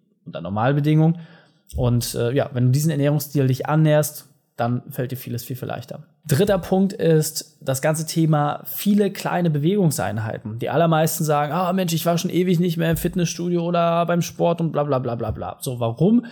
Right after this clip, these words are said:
Weil immer sehr viel Zeit gebunden wird. Und dann hat der Kopf automatisch dieses,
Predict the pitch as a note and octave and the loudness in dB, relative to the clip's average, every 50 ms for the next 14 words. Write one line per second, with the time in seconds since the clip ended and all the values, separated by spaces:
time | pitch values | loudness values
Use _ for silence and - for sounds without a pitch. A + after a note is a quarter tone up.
0 | - - - E3 G3 A3+ A3+ B3+ A#3 - F3+ F3 - - - - C4+ D4+ D4 - | -16 -8 -4 -2 -2 0 0 0 -2 -2 -4 -6 -6 -6 -4 -4 -6 -6 -4 -2
1 | C#3 A#2 A2 G#2+ G#2 G2+ G2+ F#2+ G#2 G2+ G#2+ - - A2 A#2+ C3 D#3+ E3+ F3 F3 | 0 0 2 2 2 0 0 -2 -4 -6 -6 -6 -4 0 0 2 2 2 2 0
2 | D3+ C#3 - D#3+ C#3+ - - - D#3+ F#3+ G3 F#3+ F3+ F3+ F3+ F3+ - F3 D#3+ D3+ | -2 -2 -2 -4 -6 -4 -2 0 0 2 2 2 2 2 2 2 2 2 2 0
3 | D#3 - | 0 -2